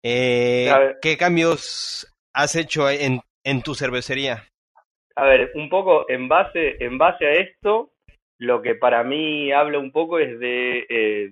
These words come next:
Speaker 2: la, que no es muy necesario, para mí no, no aporta un cambio real a, a hacer los dry hop durante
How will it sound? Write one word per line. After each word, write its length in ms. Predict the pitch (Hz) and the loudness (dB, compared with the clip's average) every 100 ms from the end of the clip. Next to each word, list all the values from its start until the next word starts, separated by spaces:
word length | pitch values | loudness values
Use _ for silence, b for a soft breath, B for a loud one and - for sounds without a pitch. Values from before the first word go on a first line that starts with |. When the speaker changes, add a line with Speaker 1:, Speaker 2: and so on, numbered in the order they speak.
| 107 | -12
Speaker 2:
la, 360 | 110 110 107 101 _ _ _ _ | -6 -2 0 -2 _ _ _ _
que 160 | - 113 | -6 -4
no 220 | 123 143 | 0 0
es 100 | 139 | 0
muy 260 | 135 139 143 | -2 -6 -4
necesario, 840 | 135 131 117 - 147 147 123 107 | -6 -8 -10 -4 -2 0 -2 -2
para 240 | 107 101 101 | -4 -4 -4
mí 180 | 127 | -6
no, 400 | 127 123 120 113 - _ _ - | -4 -2 -2 -2 -8 _ _ -4
no 100 | 127 | 0
aporta 280 | 131 139 123 | 4 4 2
un 80 | |
cambio 300 | 120 139 135 | 0 0 2
real 400 | 120 123 139 147 | 0 2 2 2
a, 260 | 135 123 120 | 0 0 0
a 120 | 107 | -2
hacer 220 | - 131 | -2 -2
los 180 | 131 113 | 0 0
dry 280 | 123 135 131 | 2 2 2
hop 180 | 131 127 - | 2 0 0
durante 760 | 117 113 113 107 113 107 107 104 | -4 -4 -4 -8 -4 -2 0 -4